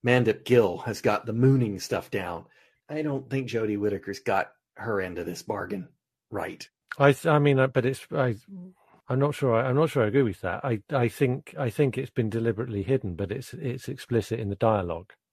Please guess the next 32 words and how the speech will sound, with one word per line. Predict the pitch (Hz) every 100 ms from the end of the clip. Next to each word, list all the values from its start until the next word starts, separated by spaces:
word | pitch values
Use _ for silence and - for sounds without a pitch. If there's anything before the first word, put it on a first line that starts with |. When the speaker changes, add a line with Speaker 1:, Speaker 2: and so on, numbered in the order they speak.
| _ _ -
Speaker 1:
I, | 135 - 117 120 -
I, | 113
I'm, | 110 107 -
I'm | 113 107 104
just, | 117 110 - - -
you | - 101
know, | 90 87 _ _ _
hoping. | _ - 131 131 113 104 _ _ _ _
I | 101 101
don't | 98
know. | 98 90 _ _ _ -
I | 165
don't | 226
know | 208
who | 208
should | 208 135
die | 131 139 127
first | - 107 87 - - - _ _ _ -
between | 131 127 117
the | 104
two | - 101
of | 78
them. | - 101 _ _ _ -
I | 160
don't | 175
know | 190
whether | 175 143 123
Yaz | 117 135 160 180
should | - 131
sacrifice | - 147 147 160 123 117 - - _ _ _ _
her | 123 151
life | 139 143 139 -